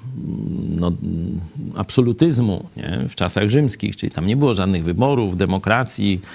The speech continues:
e, krytyka władzy też <laughs> była raczej ograniczona. E, Jan Chrzciciel krytykował władzę, no to zaraz został, e, zgładzony.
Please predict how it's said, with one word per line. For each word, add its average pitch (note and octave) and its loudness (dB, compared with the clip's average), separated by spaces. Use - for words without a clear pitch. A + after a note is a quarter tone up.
e, F#2+ 4
krytyka G#2+ 0
władzy A2 2
też G#2+ 2
<laughs> - -20
była G2+ 0
raczej A2+ 2
ograniczona. C#3+ 2
E, - -6
Jan F#2+ 2
Chrzciciel B2+ 0
krytykował A2 0
władzę, G#2+ 2
no G2+ -2
to G#2 -4
zaraz F#2+ 0
został, G2+ 0
e, - -2
zgładzony. A2 2